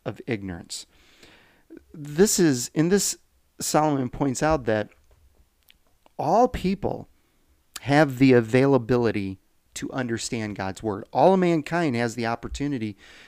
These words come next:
to succeed, not as the world knows it or as the world would, would, would say success, but as God gives it. And the wisdom and the knowledge that, that Solomon's referring to is, is that of God, the ways and the knowledge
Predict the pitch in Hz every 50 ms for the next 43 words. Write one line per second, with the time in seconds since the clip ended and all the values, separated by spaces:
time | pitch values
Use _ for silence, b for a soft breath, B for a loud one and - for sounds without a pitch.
0 | B B B - 107 - - 117 - - - - - 160 135 - - - _ _
1 | _ _ _ _ _ _ - 120 123 135 139 135 131 120 107 107 120 113 101 104
2 | 117 120 117 110 107 107 104 98 92 92 95 92 120 127 120 104 98 101 101 101
3 | 92 - - 101 92 95 104 117 120 117 110 107 107 98 101 98 92 92 b b
4 | b b b b b b 110 110 104 101 92 - - _ _ _ - 123 - -
5 | 123 110 104 104 104 - _ _ - 143 - - 131 117 107 104 104 104 - -
6 | - - 123 - - - - 104 104 - - - 135 131 127 127 123 113 117 113
7 | - 127 135 165 170 131 107 - 107 92 82 85 - - 101 - _ b b b
8 | b b b b b b b b b - 143 147 135 123 131 151 185 220 214 196
9 | 208 214 220 208 202 - - 139 120 117 113 110 113 117 123 156 180 - 120 110
10 | - - 127 117 _ - - - - 135 123 120 - - 151 156 160 143 127 120
11 | 117 107 120 117 104 - - - 170 202 220 175 127 110 - - 117 110 117 117
12 | 107 104 _ _ - - 120 104 - - 90 87 90 95 - - 143 156 156 117
13 | 127 - 107 107 117 120 131 131 131 135 143 156 165 151 147 123 113 107 107 107
14 | 107 104 107 113 117 117 117 117 - -